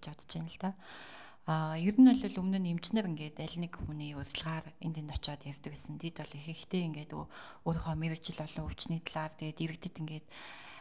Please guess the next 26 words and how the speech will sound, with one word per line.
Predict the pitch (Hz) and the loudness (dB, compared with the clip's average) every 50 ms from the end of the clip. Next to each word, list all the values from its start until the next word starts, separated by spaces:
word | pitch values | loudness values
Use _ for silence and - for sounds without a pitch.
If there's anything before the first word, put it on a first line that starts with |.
| - - - | -10 -6 -4
а, | 143 139 | -2 0
сэргэмжлүүлэх | - - - 165 - 160 - - - - - - - - | 0 0 0 0 -2 -2 -4 -2 -2 -4 -4 -4 -6 -10
талын | - 151 147 - 156 151 | -10 -10 -8 -6 -2 0
зөвлөгөөнүүдэн | - - - - - 175 165 160 151 - - 147 143 | 2 2 2 2 0 -2 -2 -2 -4 -6 -8 -8 -8
давдаг | 143 143 - - - 156 151 | -6 -8 -8 -8 -8 -4 2
байсан | - - - 156 | 2 2 2 2
бол | 147 - - - | -6 -8 -10 -12
би | - - - - 208 208 | -14 -2 6 8 8 8
бол | 190 175 - | 8 6 2
одоо | 170 160 - 151 - - - 151 | -4 -4 -6 -8 -8 -6 -8 -8
яг | 147 151 | -6 -2
иргэдийн | 151 156 170 180 190 190 - 240 233 | 2 2 2 2 2 4 6 6 6
өөр | 202 175 175 170 175 175 - | 6 6 4 4 2 2 4
эмч | 170 190 208 208 - | 4 4 6 6 4
хүний | 175 170 160 160 | 4 4 2 2
хувьд | 165 196 208 - - - - - - - - - - - | 0 0 -2 -4 -12 -16 -16 -16 -16 -16 -16 -18 -14 2
Иргэдийг | - 180 185 202 202 - 269 247 180 165 | 4 4 4 4 4 6 6 6 6 2
эргээ | - - 170 170 | 0 0 4 6
сонсох | - - - 175 - - - - | 6 6 6 8 6 6 6 4
хэрэгтэй | 175 - - - - - 165 | -4 -4 -6 -10 -6 -4 -4
байхгүй. | - 160 156 - - - 185 185 | -4 -4 -6 -10 -10 -8 -8 -8
Тэднэрт | - - 190 - 226 240 240 - | -4 -4 2 6 6 6 6 6
яг | 185 180 170 | 0 0 0
эрүүл | 180 170 165 - - - | -2 -4 -2 -2 -2 -2
мэндийн | - 175 165 160 160 | -2 -4 -4 -2 -4
үйлчлэгээ, | 160 - - - - - - - 156 156 160 | -6 -4 -4 -4 -4 -4 -4 -4 -4 -4 -4